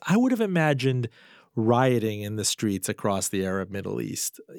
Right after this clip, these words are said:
i-, across Iran, across the proxy regions of Iran. And we really didn't see that this time. And there's something very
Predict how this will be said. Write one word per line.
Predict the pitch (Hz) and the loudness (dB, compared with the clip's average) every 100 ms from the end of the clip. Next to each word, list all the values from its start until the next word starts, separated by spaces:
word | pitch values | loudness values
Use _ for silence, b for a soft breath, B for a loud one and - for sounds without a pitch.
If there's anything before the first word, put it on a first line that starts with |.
| 381 | -8
i-, | 262 240 | -2 0
across | - 226 214 - | 6 6 6 4
Iran, | 196 208 180 120 113 | 2 4 2 2 0
across | 117 156 139 120 - | 0 2 4 2 -6
the | 143 127 | -4 -2
proxy | - 135 - 127 | 2 2 2 -2
regions | 113 113 107 101 | 0 0 -2 -4
of | 110 | -4
Iran. | 101 104 107 92 101 B B B | -2 -4 -6 -6 -10 B B B
And | 175 180 | 2 4
we | 196 | 6
really | 185 226 233 | 6 4 2
didn't | 180 190 175 | 2 2 2
see | - 156 | 0 0
that | 135 101 - | 2 0 -2
this | 107 - | -4 -4
time. | - 101 107 | -4 -4 -2
And | 131 | 2
there's | 135 131 | 4 4
something | - 151 151 135 | 2 0 0 0
very | 123 147 151 147 143 143 | 4 4 4 0 0 -2